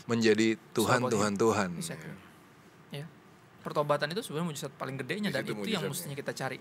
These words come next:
Speaker 2: Gini, saya dipimpin dia nih, jadi makin bertobat atau makin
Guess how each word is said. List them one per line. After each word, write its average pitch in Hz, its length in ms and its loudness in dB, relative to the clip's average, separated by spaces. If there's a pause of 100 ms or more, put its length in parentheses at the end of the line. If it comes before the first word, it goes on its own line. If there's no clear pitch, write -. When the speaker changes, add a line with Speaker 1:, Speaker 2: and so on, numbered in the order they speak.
Speaker 2:
Gini, 139 220 -8 (180)
saya - 180 -4
dipimpin 170 340 -4
dia 196 200 -2
nih, 135 160 -8 (400)
jadi 147 200 -2
makin 143 260 -6
bertobat 139 440 -6
atau 180 200 -10
makin 147 480 -8